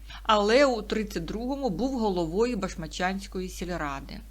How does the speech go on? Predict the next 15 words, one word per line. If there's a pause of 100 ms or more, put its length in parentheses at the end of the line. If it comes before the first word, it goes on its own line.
(100)
в
Червоній
армії
з
тисяча
дев'ятсот
дев'ятнадцятого
і
вже
мав
зауваження (200)
в
жовтні
тридцять
другого